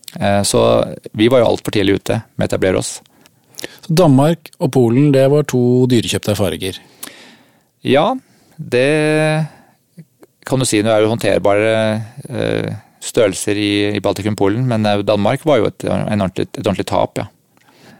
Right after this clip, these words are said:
Speaker 1: Men vi er ve-, veldig mye nøyere nå på å, å kartlegge markedene, eh, langt bedre enn det vi gjorde tidligere. Altså, vi, vi må vite nøyaktig, eh, hvilke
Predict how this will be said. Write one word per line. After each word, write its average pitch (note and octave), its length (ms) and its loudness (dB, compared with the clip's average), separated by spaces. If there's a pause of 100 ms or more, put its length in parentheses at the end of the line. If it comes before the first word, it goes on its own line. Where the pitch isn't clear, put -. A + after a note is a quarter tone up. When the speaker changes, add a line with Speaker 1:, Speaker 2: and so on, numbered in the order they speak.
(120)
Speaker 1:
Men C3+ 240 0
vi C3 80 2
er C3+ 80 4
ve-, C#3 240 2
veldig B2 400 2
mye A#2+ 240 0
nøyere G#2 320 2
nå F#2+ 160 0
på G2+ 160 0
å, G2 440 -4 (120)
å G2+ 460 0 (200)
kartlegge F#2+ 400 -2
markedene, F#2+ 600 -2 (840)
eh, G2 280 -6 (100)
langt G2+ 340 -4
bedre G2 260 -2
enn G2 140 -2
det F#2+ 220 -2
vi F#2+ 100 0
gjorde F2+ 540 0
tidligere. F#2+ 400 -2 (360)
Altså, - 220 -8
vi, F#2+ 120 -6
vi F#2+ 120 -4
må G2+ 140 0
vite G2 260 -2
nøyaktig, G#2 400 -2 (1160)
eh, F#2+ 260 -4 (640)
hvilke G2+ 640 -2